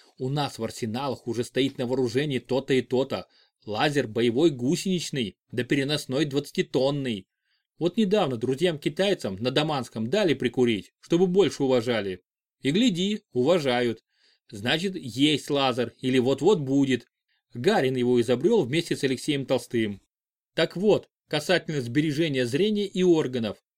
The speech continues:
ловящих световое излучение. Ракетный окислитель, даже не взорвавшейся ракеты, может их съесть живьем.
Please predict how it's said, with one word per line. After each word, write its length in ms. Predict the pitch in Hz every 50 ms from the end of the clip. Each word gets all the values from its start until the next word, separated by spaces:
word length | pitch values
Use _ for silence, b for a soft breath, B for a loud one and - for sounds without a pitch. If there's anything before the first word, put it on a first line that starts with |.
| _
ловящих 540 | - 131 147 190 208 214 202 - - 156 147
световое 560 | - - 143 139 - 143 139 151 156 151 143
излучение. 720 | 135 127 143 135 127 - 135 123 117 117 110 104 95 92 - _ _ _ _ _ _ _ _ _ -
Ракетный 500 | - 147 156 151 - 220 208 208 208 196
окислитель, 600 | 175 - - 196 - - 220 226 190 - 147 123
даже 260 | 123 156 165 156 170
не 80 | 175
взорвавшейся 640 | 175 147 135 165 180 175 185 175 160 - 160 147 -
ракеты, 480 | 143 160 151 156 - 220 220 220 - 135
может 320 | 131 143 175 190 - -
их 140 | 175 147 -
съесть 260 | - 180 202 202 160
живьем. 600 | 131 123 156 190 190 196 190 196 170 123 101 95